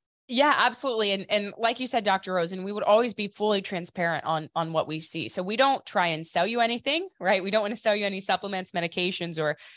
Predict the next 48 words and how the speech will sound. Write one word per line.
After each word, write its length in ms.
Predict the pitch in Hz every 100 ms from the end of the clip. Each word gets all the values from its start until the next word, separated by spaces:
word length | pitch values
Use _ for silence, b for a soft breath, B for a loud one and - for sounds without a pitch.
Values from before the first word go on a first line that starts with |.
| B
procedural 560 | - 208 226 208 208 196
based 300 | 170 170 -
therapies. 500 | 175 175 175 214 185
We 120 | 180
just 200 | 220 233
want 180 | 208 196
to 60 | -
tell 200 | - 175
you 160 | 170
all 160 | 160 156
what 200 | 147 -
we 160 | 185
see 300 | 190 - 170
according 400 | - - - 165
to 120 | 165 135
our 60 |
healthcare 400 | - 190 - 185
providers 440 | - 165 160 165 165
and 80 |
according 420 | 151 - 180 170 165
to 80 |
what 160 | 160 147
the 100 | 147
literature, 520 | 147 143 147 - 135 147 B B B
uh, 160 | - 123
states 380 | - 180 160 151
as 180 | 147
well. 260 | 156 127 -
So 300 | - 196 165 B B -
I 80 | 240
would 140 | 247
say 160 | 254 233
probably, 600 | - 330 403 339 269 214
um, 320 | 202 190 190
some 160 | - 262
of 60 |
the 80 | 220
top 420 | - - 180 -
recommendations 800 | 202 202 190 175 156 170 - 170
up 160 | 160 147
there 320 | 156 156 156 -
would 180 | 170 160
be, 360 | 175 165 156 -
uh, 160 | 151
D 240 | 156 202 226
H 180 | 233
E 60 | 254
A. 220 | 156 233